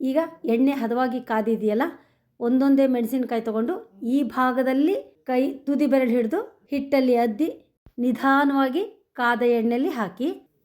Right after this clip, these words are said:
ಪ್ರತಿಯೊಂದು ಮೆಣಸಿನ್ಕಾಯಿನೂ ಇದೇ ರೀತಿ ಎಣ್ಣೆಲಿ ಬಿಡ್ತಾ ಬನ್ನಿ. ಹಿಟ್ಟಲ್ಲಿ ಎದ್ದಿದ ಮೆಣಸಿನ್ಕಾಯಿನ ಮೇಲ್ಗಡೆಯಿಂದ ಹಾಕಿದ್ರಿ ಅಂದರೆ ಕೈಗೆ ಎಣ್ಣೆ ಸಿಡಿದು ಬೊಬ್ಬೆ ಬಂದ್ಬಿಡುತ್ತೆ, ಅಂದರೆ ಕೈ ಸುಟ್ಟೋಗ್ಬಿಡುತ್ತೆ. ಹಾಗಾಗಿ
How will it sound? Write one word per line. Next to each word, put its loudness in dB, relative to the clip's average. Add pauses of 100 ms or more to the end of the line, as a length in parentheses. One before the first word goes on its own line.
ಪ್ರತಿಯೊಂದು 2
ಮೆಣಸಿನ್ಕಾಯಿನೂ -2 (180)
ಇದೇ 4 (100)
ರೀತಿ -2 (540)
ಎಣ್ಣೆಲಿ 0
ಬಿಡ್ತಾ -2 (100)
ಬನ್ನಿ. 0 (560)
ಹಿಟ್ಟಲ್ಲಿ 0
ಎದ್ದಿದ 0 (100)
ಮೆಣಸಿನ್ಕಾಯಿನ -2 (100)
ಮೇಲ್ಗಡೆಯಿಂದ 0
ಹಾಕಿದ್ರಿ -4
ಅಂದರೆ -2 (400)
ಕೈಗೆ 2
ಎಣ್ಣೆ 0 (100)
ಸಿಡಿದು -2
ಬೊಬ್ಬೆ -2
ಬಂದ್ಬಿಡುತ್ತೆ, -2 (320)
ಅಂದರೆ -6
ಕೈ 0 (100)
ಸುಟ್ಟೋಗ್ಬಿಡುತ್ತೆ. -6 (400)
ಹಾಗಾಗಿ 0